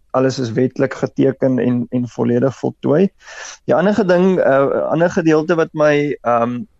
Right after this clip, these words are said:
uh, wat vir my uitspring, is die likwiditeit maar net. Dit kan wees dat die persoon, uh, wat, wat siek is, wel verantwoordelik was vir een of ander finansiële bydrae in die,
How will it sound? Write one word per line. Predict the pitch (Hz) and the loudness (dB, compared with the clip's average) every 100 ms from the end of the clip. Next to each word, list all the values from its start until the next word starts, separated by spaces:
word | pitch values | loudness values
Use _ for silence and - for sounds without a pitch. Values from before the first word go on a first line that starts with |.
| _ _ - | _ _ -8
uh, | 87 120 | -6 -2
wat | 131 - | -4 -2
vir | 143 | -2
my | |
uitspring, | 131 135 - 160 | 0 -2 -2 -2
is | 151 | -2
die | 147 | 0
likwiditeit | 123 127 143 139 160 151 147 | 0 0 -2 -2 0 0 0
maar | 160 | 0
net. | 170 190 - | 0 0 -2
Dit | 120 - | -8 -4
kan | 135 131 | -2 0
wees | 135 135 | 0 0
dat | 139 120 | -2 -2
die | 120 | -4
persoon, | 143 - 147 139 139 135 - | -4 -4 0 0 0 -2 -4
uh, | 117 117 113 113 | -2 0 0 -2
wat, | 120 - | -4 -4
wat | 117 120 - | -4 -4 0
siek | 156 156 | -2 0
is, | 143 117 | 0 0
wel | 123 131 143 | 2 2 0
verantwoordelik | - 135 127 117 139 147 131 | -2 -4 -2 0 0 0 0
was | 135 131 | 0 -2
vir | - 127 | -4 -6
een | 139 139 | -4 -6
of | 131 | -4
ander | 131 131 | -2 -2
finansiële | 117 135 123 117 120 127 143 135 - - - - | -2 -6 -4 -4 -2 0 0 -2 -8 -20 -12 -2
bydrae | 131 147 151 151 | 0 2 2 2
in | 143 | 2
die, | 131 | 0